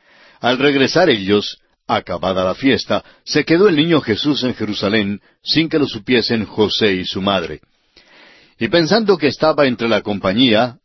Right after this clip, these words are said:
anduvieron camino de un día, y le buscaban entre los parientes y los conocidos. Pero como no le hallaron, volvieron a Jerusalén buscándole. María y José estaban criando a un niño normal y saludable.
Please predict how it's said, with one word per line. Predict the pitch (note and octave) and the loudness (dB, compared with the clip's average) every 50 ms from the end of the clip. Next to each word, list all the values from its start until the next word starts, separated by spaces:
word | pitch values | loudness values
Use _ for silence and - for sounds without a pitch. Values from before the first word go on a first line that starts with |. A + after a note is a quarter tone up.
| _ _ | _ _
anduvieron | A#2+ A#2 A#2 A#2 A#2 C3 D#3+ D#3+ D#3+ D3+ | -4 -2 -2 0 0 0 2 2 0 0
camino | - A#2 G#2+ B2 D3 D3 C3+ A2+ | -2 -2 0 0 2 2 2 2
de | G#2+ B2 | 2 2
un | F3 A3 G3+ | 2 2 2
día, | - C3 G#2+ F2+ D2+ C#2 - _ _ _ _ _ _ _ _ | 2 2 2 0 -4 -6 -10 _ _ _ _ _ _ _ _
y | - G#2+ A#2 | -4 0 0
le | B2+ C#3 | 0 2
buscaban | D3+ D#3 - - - F#3 F#3 E3 D#3+ C#3 B2 | 0 0 -2 0 0 0 2 2 0 0 0
entre | A#2 G2 - A2 | -2 -2 -2 -2
los | G#2+ G#2 F#2+ - | -2 -2 -4 -4
parientes | - G2+ F#2 F#2 G#2+ C3+ D3 C#3+ B2 - B2 - - A2 | -4 -4 -2 -2 -2 -2 -2 -2 -4 -4 -4 -4 -4 -4
y | |
los | G2+ G2+ F2 - | -4 -4 -6 -4
conocidos. | - G2+ F#2+ F2+ - - G#3+ C#3 F#2 D2+ - - - _ _ _ _ _ _ _ _ _ _ | -6 -6 -6 -6 -6 -6 -6 -6 -8 -10 -12 -16 -20 _ _ _ _ _ _ _ _ _ _
Pero | B2 A2 G#2 F#2 | 0 0 0 0
como | G#2+ F#2+ F#2+ F2 | -2 -4 -6 -2
no | F#2 B2+ C#3+ | 0 0 2
le | C#3 B2 G#2 | 2 2 2
hallaron, | F#2 F#2 G#2+ A#2+ A#2 A2 A2+ A2 F#2+ - _ _ _ _ _ | 0 0 0 0 2 2 0 -2 -4 -8 _ _ _ _ _
volvieron | A#2 C3 C3+ A#2+ B2+ D#3 D#3+ D#3 D3 C3+ | -2 -2 0 2 2 2 2 2 2 0
a | A#2+ G#2+ | 0 -2
Jerusalén | - A#2 G#2+ A2 - - F#2+ F2+ G2+ G#2+ G#2+ G2+ F#2+ - _ _ | -2 -4 -4 -4 -4 -4 -4 -2 0 0 -2 -2 -6 -8 _ _
buscándole. | - F#2+ G2 F#2 - - A2 G2 F2+ D#2+ D#2 D2 C2+ B1+ _ _ _ _ _ _ _ _ _ _ _ _ _ _ _ _ _ _ _ _ _ _ _ _ _ | -10 -8 -6 -6 -4 -4 -4 -4 -4 -6 -10 -12 -14 -16 _ _ _ _ _ _ _ _ _ _ _ _ _ _ _ _ _ _ _ _ _ _ _ _ _
María | - C#3 D#3 F#3+ G3 F3+ C#3+ | -2 0 0 2 2 0 0
y | |
José | A#2 - - - - - C#3+ C3 | -2 -2 -4 -4 -2 0 0 0
estaban | G#2 - - A#2+ B2 A2+ G2 | 0 0 -2 -2 -2 -2 -4
criando | - - G2+ A2+ B2 B2+ A2+ A2 | -4 -2 -2 -2 -2 -2 -2 -2
a | A2 | -2
un | A2 G#2+ | -2 -2
niño | A#2 C3+ C3 A#2 G#2 F#2 - - | -2 0 0 0 0 0 -2 -2
normal | A2+ A#2 A2+ G#2+ G#2 G2 F#2 G#2 B2 C3 B2+ | 0 0 2 2 2 0 0 0 0 0 -2
y | A#2 G#2+ | -4 -4
saludable. | - A#2+ A#2+ C#3 D3+ F3+ D#3+ G2+ E2 D#2 - - | -4 -2 -2 0 2 2 0 0 -2 -10 -14 -16